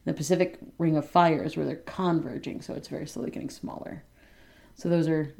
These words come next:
two of the more common places where you see volcanoes. And then there's a lot of different kinds of volcanoes, but the ones that we generally associate with big boom and loss of life are the stratovolcanoes.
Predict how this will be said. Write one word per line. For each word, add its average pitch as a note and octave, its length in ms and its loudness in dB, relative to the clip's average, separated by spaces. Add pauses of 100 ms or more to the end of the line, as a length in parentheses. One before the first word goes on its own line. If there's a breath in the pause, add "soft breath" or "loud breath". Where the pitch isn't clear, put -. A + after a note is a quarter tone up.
(160)
two F3 260 2
of C#3+ 100 0
the B2 300 2 (640)
more D#3+ 140 0
common D#3 220 0
places D3+ 380 -4
where D#3 120 2
you D3+ 140 0
see D3+ 580 -2
volcanoes. - 800 -10 (280)
And F3 220 6
then D#3+ 460 6
there's E3+ 220 2
a E3 60 0
lot E3 180 4
of F#3+ 80 2
different F3+ 240 0
kinds E3+ 260 0
of G#3+ 80 0
volcanoes, C#4 600 4
but - 260 0
the E3+ 100 2
ones D#3+ 400 0
that D#3+ 340 0 (240 loud breath)
we F#3 120 4
generally D#3+ 500 4
associate D#3+ 560 0
with D#3 380 -2 (160)
big E3 280 6
boom F3 260 4
and D#3+ 120 4
loss D#3+ 260 2
of D3+ 100 2
life E3+ 420 6 (380 loud breath)
are E3+ 120 6
the E3 100 0
stratovolcanoes. B3 1160 4